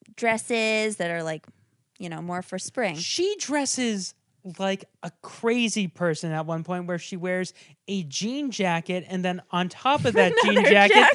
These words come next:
Speaker 1: jacket.
Speaker 2: is a leather jacket. <laughs> I just imagine the entire, uh, like, costume department. They're like, "How does this look?" And the advisor's like,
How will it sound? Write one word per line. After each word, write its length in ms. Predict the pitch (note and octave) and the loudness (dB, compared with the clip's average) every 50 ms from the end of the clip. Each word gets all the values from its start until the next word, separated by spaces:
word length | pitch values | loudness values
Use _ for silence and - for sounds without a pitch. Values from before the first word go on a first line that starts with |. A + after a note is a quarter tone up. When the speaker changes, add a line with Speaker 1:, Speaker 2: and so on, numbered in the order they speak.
| - - | 2 -2
Speaker 1:
jacket. 240 | - D#4+ A#4+ F#4+ | -2 -2 -2 0
Speaker 2:
is 160 | C#4+ C#4 A#3 A#3+ | 0 0 2 4
a 100 | C4 B3 | 2 2
leather 540 | A#3+ A3 A3 A3+ B3+ C4+ B3 D#4 B3+ A3 | 2 0 2 4 4 6 8 8 8 8
jacket. 600 | G3 E3+ E3 G3+ F#3 E3+ - G3+ - - G3+ F3+ - _ | 8 6 2 0 0 0 0 -4 -4 -4 -4 -6 -6 _
<laughs> 60 | - - _ _ _ - _ _ _ _ _ _ _ - - - _ _ _ _ _ _ _ _ _ _ - _ _ _ _ _ _ _ _ - G3+ G#3+ G#3 - - _ - | -16 -20 _ _ _ -20 _ _ _ _ _ _ _ -20 -20 -20 _ _ _ _ _ _ _ _ _ _ -20 _ _ _ _ _ _ _ _ -20 -16 -14 -14 -16 -16 _ -10
I 140 | - - D4 | -8 -6 -6
just 260 | D#4+ - E4+ - - | -4 -6 -6 -4 -4
imagine 560 | D4 B3+ C#4 C4 B3+ C4 B3 C4 C4+ B3+ A#3 A3+ - - A#3+ F#3+ - | -2 0 0 2 0 0 0 -2 -4 -4 -4 -8 -12 -18 -20 -18 -14
the 280 | G3+ F#3+ A#3 A3 G#3+ G#3+ | -10 -6 -6 -4 -4 -4
entire, 920 | A3 G#3+ - - - - G#3 G#3 G#3+ A3 G#3+ A3 A3 A3 G#3+ G#3 E3+ - - | -4 -6 -8 -10 -6 -4 -4 -2 -2 -4 -4 -6 -4 -4 -4 -4 -6 -8 -6
uh, 380 | - F#3 E3+ E3 E3 D#3 - - _ _ _ _ _ _ _ _ _ _ _ _ _ _ _ _ _ _ _ - | -4 -2 0 0 0 -2 -4 -6 _ _ _ _ _ _ _ _ _ _ _ _ _ _ _ _ _ _ _ -6
like, 320 | G3 G3 G3 F#3 _ _ | 0 0 0 0 _ _
costume 380 | - - G3 G3 F#3+ - G#3 G3 | -6 0 0 0 0 0 -4 -4
department. 460 | F3 F3+ - - F#3+ F3+ F3+ F3 F3 | -4 -4 -2 -2 -4 -4 -4 -6 -6
They're 100 | F#3+ F#3+ | -4 -4
like, 160 | F#3 F#3 F#3+ F#3 | -2 -2 -2 2
"How 140 | A#3+ C4+ | 2 2
does 160 | C#4+ C#4 C4 A#3 | 2 2 -2 -2
this 220 | D4 D4 - - | -2 -2 -2 -2
look?" 300 | G3 F#3 E3+ D#3+ D3+ - | -2 -2 -2 -2 -4 -6
And 320 | E3 D#3+ E3 D#3+ D3+ C#3+ _ _ _ - F#3 F3+ D3+ - | -8 -8 -8 -8 -10 -12 _ _ _ -16 -14 -12 -12 -8
the 160 | E3+ E3 F3+ F3 | -4 0 0 0
advisor's 500 | E3 D3+ D#3+ D#3 D3+ D3+ D3+ D#3+ D3+ D3+ | 2 2 2 0 0 0 -2 -6 -6 -6
like, 140 | C#3+ C3 | -6 -8